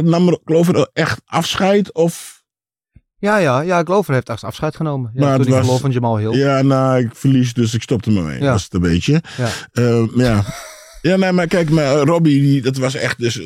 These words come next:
Speaker 1: dat was een afscheid. Weet
Speaker 2: Ja.
Speaker 1: je, dus mijn laatste partij, sloeg er
Speaker 2: Ja.
Speaker 1: nog even een eentje knock-out. En toen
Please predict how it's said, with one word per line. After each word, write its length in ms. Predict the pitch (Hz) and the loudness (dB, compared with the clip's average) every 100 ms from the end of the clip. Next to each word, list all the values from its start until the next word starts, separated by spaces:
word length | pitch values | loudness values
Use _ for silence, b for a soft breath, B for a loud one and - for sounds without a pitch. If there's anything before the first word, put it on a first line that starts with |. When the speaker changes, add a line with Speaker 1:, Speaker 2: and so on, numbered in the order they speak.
| 107 | -10
Speaker 1:
dat 160 | 127 | -8
was 160 | 104 110 | -8 -6
een 160 | 117 | -6
afscheid. 560 | - 139 - 139 107 92 - | -6 -6 -4 -4 -4 -6 -6
Weet 120 | 113 | -6
Speaker 2:
Ja. 80 | 104 | -4
Speaker 1:
je, 80 | 135 | -6
dus 140 | 107 | -6
mijn 120 | 117 | -4
laatste 280 | 120 139 139 | -2 -2 -4
partij, 540 | - 127 180 175 175 b b b | -12 -4 -2 0 -2 b b b
sloeg 220 | - - | -8 -4
er 60 | 113 | 0
Speaker 2:
Ja. 60 | |
Speaker 1:
nog 100 | 156 | 0
even 300 | 160 160 156 | 2 0 -2
een 60 | 170 | -4
eentje 260 | 156 160 165 | -2 0 0
knock-out. 540 | 160 147 143 147 147 | 0 0 -2 0 -2
En 180 | 80 | -4
toen 80 | 127 | -6